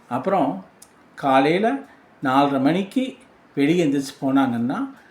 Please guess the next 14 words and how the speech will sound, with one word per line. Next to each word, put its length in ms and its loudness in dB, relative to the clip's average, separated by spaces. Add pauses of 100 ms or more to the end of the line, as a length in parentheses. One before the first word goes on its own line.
(340)
சாயந்தரம் 600 0 (200)
ஆறு 520 2 (420)
மணிக்கு 320 -2
தான் 200 -2 (600)
ரிட்டர்ன் 340 0
வந்து 400 -2 (100)
அதுக்கப்புறம் 520 -4
சாப்பிட்டு 560 -2
படுத்துருவாங்க. 840 -6 (360)
அவங்களுடைய 480 -4
தூக்க 380 0
நேரம் 300 0
அதிகமா 420 -2
இருந்தது. 480 -8